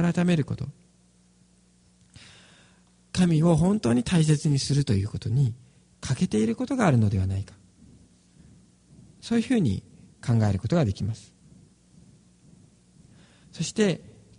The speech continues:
木にことに関-、木のことに関してこの裁きを与えました。最後の裁きがやってくるということをここで表現しました。裁きというとですね、聖書では最終的に何を与えているかというと、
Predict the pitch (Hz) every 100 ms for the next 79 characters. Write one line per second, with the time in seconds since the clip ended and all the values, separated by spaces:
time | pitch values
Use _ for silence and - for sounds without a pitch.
0 | - - 247 240 190 156 147 135 123 -
1 | - 233 180 165 135 117 110 - 104 -
2 | 220 220 - 117 92 - 117 113 104 98
3 | - - 180 196 180 151 180 190 165 151
4 | 135 - 214 233 214 156 139 175 240 202
5 | 113 - - _ - 135 120 113 131 131
6 | 123 - 104 - - _ _ _ _ _
7 | _ _ _ _ _ - 262 269 247 -
8 | 147 139 113 104 - 120 117 - _ _
9 | _ _ _ - 220 208 170 127 113 127
10 | 117 - - _ _ _ _ _ - -
11 | 190 196 196 185 185 170 185 226 160 135
12 | 143 139 135 127 104 98 101 143 131